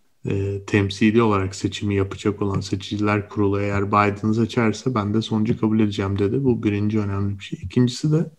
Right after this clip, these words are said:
e, D C'de yeniden bir gösteri hazırlığı var. E, "Çalmayı durdurun, Stop the Steal." Bu kampanya, işte bu Trump bloku diyelim artık, Trump'ı destekleyenlerin.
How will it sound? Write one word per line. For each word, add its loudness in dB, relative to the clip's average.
e, 0
D 4
C'de 0
yeniden 2
bir 4
gösteri 4
hazırlığı 2
var. -2
E, -4
"Çalmayı 2
durdurun, 2
Stop -6
the 2
Steal." -2
Bu 0
kampanya, 2
işte -4
bu -4
Trump 4
bloku 2
diyelim -2
artık, -8
Trump'ı -6
destekleyenlerin. -2